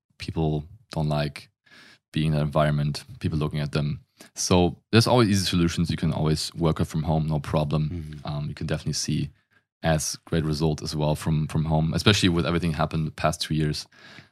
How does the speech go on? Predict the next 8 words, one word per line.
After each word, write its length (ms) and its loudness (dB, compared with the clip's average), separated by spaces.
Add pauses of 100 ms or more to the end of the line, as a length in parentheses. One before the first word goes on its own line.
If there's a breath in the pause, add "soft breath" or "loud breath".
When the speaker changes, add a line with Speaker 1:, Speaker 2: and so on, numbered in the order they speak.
(140)
Speaker 1:
Um, 440 -6 (340)
I 120 2
still 180 4
remember 500 6 (100)
the 80 2
day 280 4
everything 300 0
started 480 0